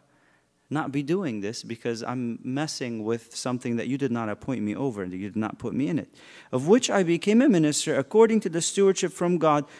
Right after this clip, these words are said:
which was given to me for you to fulfill the word of God.'" And then we find that when we look at it as a stewardship, we find this energy that keeps coming in.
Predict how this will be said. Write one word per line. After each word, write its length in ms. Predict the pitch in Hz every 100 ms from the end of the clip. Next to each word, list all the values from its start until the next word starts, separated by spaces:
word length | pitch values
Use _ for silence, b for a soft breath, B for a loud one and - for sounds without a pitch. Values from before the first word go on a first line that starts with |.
| B
which 200 | 135 -
was 160 | 151 131
given 340 | 175 185 214
to 140 | - 180
me 200 | 156 151
for 200 | - 156
you 280 | 135 131
to 120 | 131 135
fulfill 600 | - 143 135 - 135 127
the 140 | 117
word 160 | 117 120
of 100 | 110
God.'" 300 | 123 104 95
And 180 | 113 135
then 220 | 196 202 B B B
we 100 | 135
find 340 | 143 190 214 214
that 120 | 175
when 160 | 156
we 80 | 156
look 220 | 156 208
at 100 | -
it 80 | 294
as 140 | 202 156
a 60 |
stewardship, 600 | 131 - 180 147 - 127
we 140 | 131 139
find 280 | 196 226
this 200 | 185 160 - _ - -
energy 420 | 190 196 127 214
that 160 | 90
keeps 200 | - 170
coming 340 | - 165 147 135
in. 240 | 120 -